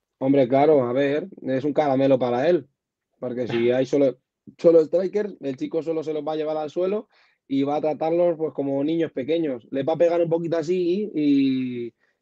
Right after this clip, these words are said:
y nada, pues, a ver, yo, yo entiendo que Khamzat se, se lamiera los, se lamiera los dientes cuando viera a Alex Pereira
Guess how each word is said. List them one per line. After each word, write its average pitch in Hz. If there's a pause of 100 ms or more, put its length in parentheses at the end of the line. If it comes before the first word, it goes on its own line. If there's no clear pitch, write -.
y 127
nada, 147
pues, 127
a 120
ver, 139
yo, 139
yo 147
entiendo 147
que 127
Khamzat 139 (300)
se, 127
se 123
lamiera 120
los, 131 (320)
se 127
lamiera 123
los 143
dientes 143
cuando 135
viera 135 (400)
a 135
Alex 135
Pereira 135